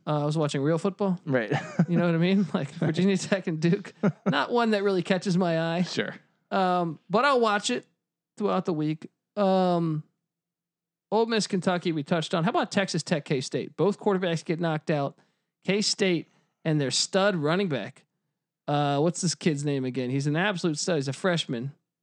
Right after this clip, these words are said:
Speaker 1: He's
Speaker 2: Mm.
Speaker 1: like Darren Sproles, Vaughn, Deuce Vaughn.
Speaker 2: Oh, yeah, yeah,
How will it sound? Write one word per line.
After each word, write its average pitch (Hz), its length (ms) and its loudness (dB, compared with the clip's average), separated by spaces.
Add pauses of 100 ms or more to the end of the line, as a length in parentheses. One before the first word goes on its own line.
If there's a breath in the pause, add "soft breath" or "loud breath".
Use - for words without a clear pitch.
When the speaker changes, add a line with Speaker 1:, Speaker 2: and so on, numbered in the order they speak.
(540)
Speaker 1:
He's 113 180 -2
Speaker 2:
Mm. - 40 2
Speaker 1:
like 165 140 2
Darren 202 320 0
Sproles, 180 480 2
Vaughn, 156 360 0
Deuce 190 240 2
Vaughn. 202 460 0
Speaker 2:
Oh, 139 220 4
yeah, 123 240 2
yeah, 104 200 -2